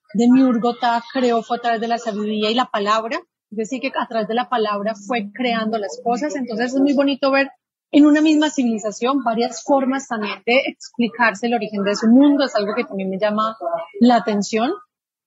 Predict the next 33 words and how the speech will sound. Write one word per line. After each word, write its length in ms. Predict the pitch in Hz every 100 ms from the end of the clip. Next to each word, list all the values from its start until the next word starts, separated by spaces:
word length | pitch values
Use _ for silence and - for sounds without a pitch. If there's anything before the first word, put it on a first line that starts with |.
| _
El 360 | - 240 220 220
juicio 360 | - 269 208 262
del 80 | 247
alma 200 | 208 220
en 120 | 247
el 60 | 233
inframundo 460 | 196 214 202 208
para 120 | 226 233
mí 80 | 196
es 80 |
algo 260 | 220 220 240
fascinante. 760 | 220 220 - 214 202 190 294 - _ _ _ _ _ _
El 160 | 233 202
juicio, 300 | 247 202 262
el 100 | 254
pesaje 500 | 247 220 254 220 269
del 140 | 254
alma, 280 | 226 208 233
porque 240 | 277 254 -
realmente 280 | 220 214
hay 60 | 247
una 100 | 254
balanza, 460 | 240 220 214 208 269
que 120 | 262
es 20 |
la 60 | 240
balanza 360 | 240 240 196
de 80 | 240
la 40 |
justicia 380 | 233 240 214 185
y 20 | 220
la 80 | 226
verdad, 400 | 202 202 233